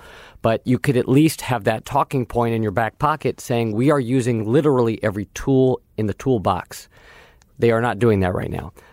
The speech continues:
Um, going back to what Schumer said, you know, is this explosive? Maybe. I mean, it's, I don't think this is a,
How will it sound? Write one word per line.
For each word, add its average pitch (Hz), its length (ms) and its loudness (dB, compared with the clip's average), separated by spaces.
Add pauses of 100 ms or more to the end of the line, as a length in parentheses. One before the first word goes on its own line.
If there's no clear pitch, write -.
(100)
Um, 117 280 0 (380)
going 147 200 4
back 160 220 0
to 151 80 -4
what 131 140 2
Schumer 151 340 2
said, 95 440 -4
you 120 100 -2
know, 120 180 2
is 165 240 4
this 160 240 -2
explosive? 139 800 -2 (840)
Maybe. 143 580 2 (120)
I 147 80 2
mean, 139 260 4
it's, - 360 0
I - 60 0
don't 139 160 2
think 147 160 0
this 147 220 0
is 110 220 4
a, 104 220 4